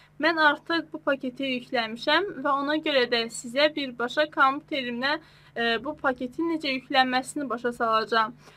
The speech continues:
Əvvəlcə onu qeyd edim ki, siz, siz ilk öncə kompüterə, Start menyudan kompüterə daxil olaraq, e, Properties seçimini seçdikdən sonra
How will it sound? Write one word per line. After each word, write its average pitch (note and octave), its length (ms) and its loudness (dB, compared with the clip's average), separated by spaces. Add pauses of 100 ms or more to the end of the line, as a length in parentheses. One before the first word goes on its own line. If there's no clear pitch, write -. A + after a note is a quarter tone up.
(120)
Əvvəlcə E4 480 4
onu D4 260 0
qeyd C#4 360 -6
edim D4+ 200 -4
ki, D#4 220 -6
siz, D#4 320 -6 (160)
siz D#4 240 -6
ilk D4+ 320 -6
öncə C#4+ 460 2 (500)
kompüterə, C#4+ 720 0
Start D4+ 380 -2
menyudan B3+ 640 -2
kompüterə C4 580 0
daxil A3+ 380 0
olaraq, A3+ 560 2 (360)
e, A3 480 -4
Properties D4 680 -2
seçimini A#3+ 560 -8
seçdikdən B3 760 -4
sonra A3 500 0